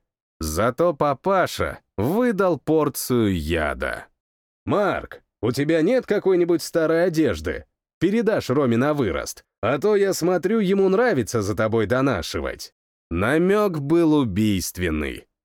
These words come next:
Роман не успел отойти и хорошо слышал. Когда Олег разыскал его и передал, что отец хотел его видеть, Роман понял. Вот он, подходящий момент,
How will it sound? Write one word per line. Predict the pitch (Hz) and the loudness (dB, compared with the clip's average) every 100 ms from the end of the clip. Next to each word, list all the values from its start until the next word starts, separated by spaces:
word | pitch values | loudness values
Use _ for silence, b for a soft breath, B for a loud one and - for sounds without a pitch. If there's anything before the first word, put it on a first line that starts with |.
| _ | _
Роман | 90 113 147 185 190 170 | -4 0 0 0 2 2
не | 151 | 2
успел | 156 147 - - 180 156 | 2 0 -4 0 2 2
отойти | 135 135 135 127 - 190 | 0 0 0 -2 -2 -2
и | 165 196 | 0 -2
хорошо | - 170 170 - 151 139 | 0 0 0 0 -2 -2
слышал. | - 113 101 80 - 76 64 - _ _ _ _ _ | -2 0 0 0 -4 -8 -8 -12 _ _ _ _ _
Когда | 107 104 92 120 117 | -4 -2 0 0 2
Олег | 120 131 113 | 0 0 0
разыскал | 110 101 113 - 151 143 | 0 0 -4 -2 -2 0
его | 120 113 113 | 0 0 2
и | 101 85 | 0 0
передал, | 98 110 127 165 147 | 0 -2 0 0 -2
что | - 113 | -2 -2
отец | 104 151 156 - | 0 -2 -4 -2
хотел | 131 123 - 95 | -4 -2 -2 -2
его | 85 101 117 | 0 0 0
видеть, | 131 190 156 120 - b b b | -2 -2 0 -2 -4 b b b
Роман | 127 139 185 165 | 0 0 0 -2
понял. | - 269 98 67 - _ _ _ _ | 0 0 0 -4 -10 _ _ _ _
Вот | 98 135 196 151 101 | -2 0 2 0 0
он, | 85 76 | -2 0
подходящий | 131 123 - 123 120 156 139 - | -2 -2 -2 0 0 0 0 0
момент, | 117 104 98 127 156 95 - | 0 2 2 2 0 -2 -8